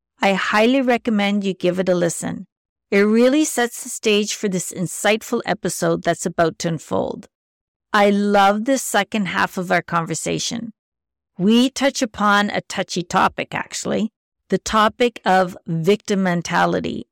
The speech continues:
and the raw emotions of pain that so many of us experience, and how owning your pain can lead to powerful lessons.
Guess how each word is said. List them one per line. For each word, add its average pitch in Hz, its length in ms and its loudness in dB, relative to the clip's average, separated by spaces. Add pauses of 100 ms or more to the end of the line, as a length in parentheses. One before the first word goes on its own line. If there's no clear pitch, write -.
(120)
and 185 180 2
the 190 100 4
raw 196 300 4
emotions 202 640 0
of 196 160 -6
pain 180 540 -4
that - 200 0
so - 500 2
many 190 320 4
of 170 120 -4
us - 480 -2
experience, - 880 -8 (360)
and 180 180 -4
how 180 400 0
owning 294 560 4
your 220 280 4
pain 170 520 -4 (320)
can 185 320 -2
lead 220 320 2
to 190 120 -4
powerful 180 500 0
lessons. - 720 -4